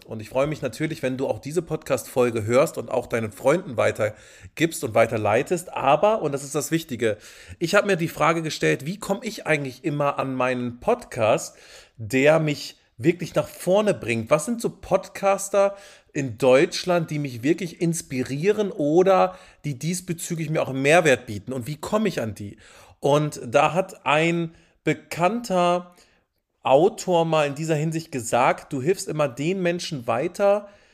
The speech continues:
die eine Stufe unter dir stehen. Und das ist halt genau diese Regelung. Das heißt, wie komme ich an so einen Podcast? Ist im Endeffekt,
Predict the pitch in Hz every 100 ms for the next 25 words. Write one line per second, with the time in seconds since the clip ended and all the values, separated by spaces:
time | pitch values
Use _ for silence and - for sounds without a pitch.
0 | _ _ - 113 160 - 165 202 196 -
1 | - 185 185 202 208 226 254 165 107 -
2 | 107 101 - _ _ - - - _ 139
3 | 143 139 143 - _ - 190 - 196 202
4 | - 165 151 147 165 226 226 190 165 143
5 | 127 175 220 151 107 101 104 - 151 -
6 | 165 - 202 202 165 156 160 151 156 -
7 | 226 - 113 104 - - 175 180 196 190
8 | 196 - 180 180